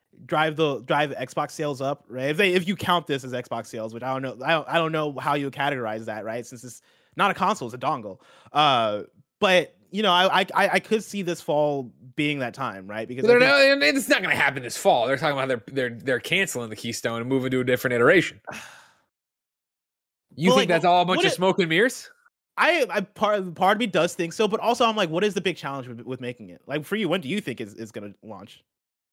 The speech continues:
Speaker 2: When it's ready, and I know it's a lame answer, but, like, the fact, it's cool they're being open about this, that they, the
Speaker 1: Mm-hmm.
Speaker 2: O S Keystone launched, they're like, "Yeah, okay, we've been working on it, but yeah, we're not doing it, and we're gonna, uh, bounce away from it." Like, it's one of those, honestly, this is in, that you literally, it can launch at any moment, and I'd be like, "Oh, that makes sense."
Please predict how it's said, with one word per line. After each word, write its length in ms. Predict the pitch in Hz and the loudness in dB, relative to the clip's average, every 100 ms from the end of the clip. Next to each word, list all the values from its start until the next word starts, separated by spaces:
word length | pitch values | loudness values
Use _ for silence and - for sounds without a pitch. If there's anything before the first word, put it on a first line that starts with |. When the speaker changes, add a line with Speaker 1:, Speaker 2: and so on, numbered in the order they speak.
| _ _ - | _ _ -6
Speaker 2:
When 240 | 139 214 | 2 4
it's 140 | 233 | 4
ready, 400 | 143 165 180 160 | 2 2 4 2
and 100 | 139 | 0
I 60 | 143 | -2
know 100 | 147 | 0
it's 120 | 143 | -2
a 40 | 143 | -2
lame 220 | 139 135 | -2 0
answer, 340 | 143 180 131 | 0 0 -2
but, 180 | 110 127 | -2 -2
like, 360 | 120 117 - _ _ _ - | 0 -2 -6 _ _ _ -6
the 160 | 139 | -2
fact, 300 | 135 156 165 180 | 2 2 2 0
it's 120 | 170 | 0
cool 180 | 254 285 | 2 4
they're 120 | 175 | 6
being 180 | 160 139 | 4 4
open 240 | 151 135 | 4 2
about 200 | 101 90 | -4 -4
this, 180 | 82 92 | -8 -6
that 140 | 101 | -6
they, 160 | 101 110 | -4 -6
the 200 | 120 120 | -4 -2
Speaker 1:
Mm-hmm. 180 | 123 123 | 2 2
Speaker 2:
O 40 | |
S 180 | 120 113 _ | 0 -2 _
Keystone 400 | - 120 123 113 | -14 -8 -6 -4
launched, 360 | 113 117 - | -4 -4 -6
they're 80 | 110 | -6
like, 100 | 113 | 0
"Yeah, 200 | 175 170 | 4 4
okay, 180 | 165 160 | 6 4
we've 160 | 156 | 4
been 120 | 156 151 | 4 2
working 240 | 139 135 | 2 0
on 120 | 127 | -2
it, 40 | 123 | -2
but 100 | 127 | -2
yeah, 160 | 117 | 0
we're 120 | 110 | -2
not 180 | 117 110 | -2 -4
doing 220 | 107 107 | -4 -6
it, 80 | 107 | -6
and 100 | 98 | -8
we're 160 | 104 104 | -8 -8
gonna, 160 | 95 92 - | -8 -12 -10
uh, 200 | 101 101 | -6 -4
bounce 240 | 95 104 101 | -2 -4 -2
away 140 | 107 | -4
from 120 | 107 | -4
it." 80 | 95 - - - | -10 -12 -4 2
Like, 100 | 170 | 4
it's 140 | 175 | 4
one 160 | 170 208 | 4 6
of 60 | 233 | 6
those, 140 | 175 | 4
honestly, 420 | 139 160 180 226 | 4 2 4 4
this 240 | 185 139 160 | 4 2 -2
is 160 | 175 | 0
in, 300 | 156 135 117 - _ _ _ _ - | 0 -2 -6 -16 _ _ _ _ -6
that 220 | 139 160 | 2 2
you 180 | 151 165 | 2 0
literally, 580 | 147 165 190 220 233 226 | 6 8 10 8 6 4
it 100 | 160 | 2
can 100 | 160 | 4
launch 260 | 151 160 156 | 6 4 4
at 60 | |
any 160 | 143 143 | 0 2
moment, 300 | 135 127 107 | 2 0 -2
and 80 | 104 | -4
I'd 100 | 110 | -2
be 60 | |
like, 100 | 110 | -2
"Oh, 100 | 156 | 0
that 80 | 151 | 0
makes 160 | 151 139 | -2 -6
sense." 200 | 95 | -12